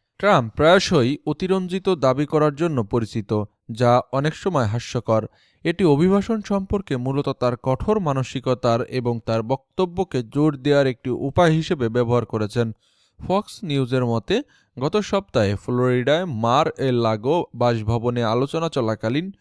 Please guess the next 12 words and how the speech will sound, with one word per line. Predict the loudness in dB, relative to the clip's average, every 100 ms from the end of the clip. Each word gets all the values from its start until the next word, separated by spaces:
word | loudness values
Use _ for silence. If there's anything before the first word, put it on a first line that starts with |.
| _ _ -2
ট্রাম্প | 2 4 2 -4
ট্রুডোকে | -6 -4 -2 -2
বলেছেন, | 0 0 0 -2 -6 -6 -14 _ -8
যদি | -4 -2 -2 -2
অটোয়া | -4 0 0 0
সীমান্ত | -2 -4 -4 -4 -6
পেরিয়ে | -4 -2 -2
মার্কিন | -2 -2 -4 -4 -6 -4
যুক্তরাষ্ট্রে | -6 0 0 0 0 0
অবৈধ | 2 0 0
অভিবাসন | -2 0 -2 -2 -4
কমাতে | -2 0 0 -2 -2